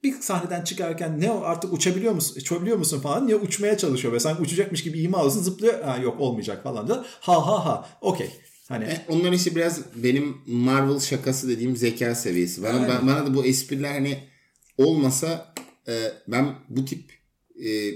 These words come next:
Speaker 2: Marvel şakalarını hani işte, e, Marvel'ı izleriz ve hani Thor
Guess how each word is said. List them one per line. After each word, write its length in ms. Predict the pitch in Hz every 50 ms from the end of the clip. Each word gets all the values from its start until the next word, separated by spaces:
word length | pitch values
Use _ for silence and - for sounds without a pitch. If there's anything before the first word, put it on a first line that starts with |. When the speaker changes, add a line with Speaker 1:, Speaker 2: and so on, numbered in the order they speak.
| - 110 113
Speaker 2:
Marvel 400 | 117 117 117 123 131 131 127 123
şakalarını 600 | - - 120 107 - 113 104 104 101 95 104 107
hani 220 | 107 107 107 104
işte, 420 | 98 - - - - 104 98 98 - - _ _ _ _ -
e, 320 | 98 95 95 98 95 90 - - _ _ _ _ _ _ _ _ _ _ _ _ _ _ _ _ -
Marvel'ı 420 | 110 107 107 110 113 113 110 117
izleriz 500 | 117 117 117 113 117 117 117 123 117 113
ve 160 | 120 120 117 113
hani 300 | 113 110 110 107 - -
Thor 240 | - 123 120 120